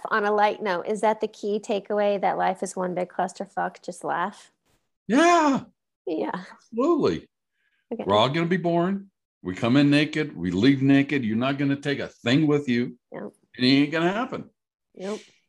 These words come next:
Speaker 2: So you take some experiences, you take some relationships with you, and wherever we go, we go.
Speaker 1: Yep.
Speaker 2: But we go somewhere. Something happens. It's always happening. And to have fun. Always have fun.
Speaker 1: Fun.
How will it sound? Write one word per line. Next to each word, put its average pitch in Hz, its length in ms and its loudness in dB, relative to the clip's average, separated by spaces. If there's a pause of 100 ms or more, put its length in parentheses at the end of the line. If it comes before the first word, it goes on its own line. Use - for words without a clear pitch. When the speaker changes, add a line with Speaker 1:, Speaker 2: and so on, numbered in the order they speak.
(220)
Speaker 2:
So - 140 -6
you 117 120 0
take 120 280 0
some 104 160 -2
experiences, 135 760 -2
you 104 80 -10
take 87 180 -8
some 85 160 -8
relationships 127 800 -4
with 135 220 -4
you, 147 180 0 (300)
and 90 380 -4
wherever 170 540 4
we 160 120 2
go, 160 160 4
we 156 100 2
go. 143 340 0 (1000)
Speaker 1:
Yep. 90 100 -18
Speaker 2:
But 87 80 -6
we 87 120 -4
go 101 200 0
somewhere. 110 460 -4 (920)
Something 110 400 -2
happens. 82 540 -8 (360)
It's - 160 -8
always 101 380 0
happening. 92 520 -4 (400)
And 127 200 0
to 135 100 0
have 143 240 0
fun. 143 460 0 (1400)
Always 127 600 0
have 104 260 -6
fun. - 440 -6
Speaker 1:
Fun. 170 260 -14